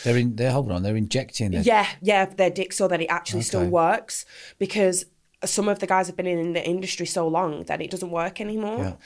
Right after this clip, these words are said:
Speaker 2: So, and then obviously they're taking things like Viagra, they're
Speaker 1: Yeah.
Speaker 2: taking, but it is frowned upon, but they're still doing it anyway. Um, but yeah, like, uh,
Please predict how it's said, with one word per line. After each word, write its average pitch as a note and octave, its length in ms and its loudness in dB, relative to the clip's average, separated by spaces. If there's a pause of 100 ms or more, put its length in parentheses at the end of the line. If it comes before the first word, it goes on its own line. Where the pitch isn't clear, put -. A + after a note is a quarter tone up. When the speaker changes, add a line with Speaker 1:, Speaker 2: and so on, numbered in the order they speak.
(140)
Speaker 2:
So, F3+ 180 2
and F#3+ 100 4
then F3+ 100 4
obviously F3 300 -2
they're F3 120 0
taking E3+ 320 -6
things E3+ 220 -6
like E3 140 -4
Viagra, D3+ 680 -2
they're D3+ 100 -2
Speaker 1:
Yeah. D3 60 -8
Speaker 2:
taking, D#3 240 -8
but - 180 0
it G3 140 0
is C#4+ 140 -2
frowned B3 280 -2
upon, A#3+ 260 -6
but F#3+ 120 -2
they're F#3 140 -2
still A3+ 200 -4
doing E3 300 -2
it D#3+ 100 -6
anyway. D#3+ 460 -6 (460)
Um, D#3+ 680 4 (560)
but A#3 180 -2
yeah, B3+ 260 2
like, G#3 280 0 (840)
uh, A3 300 6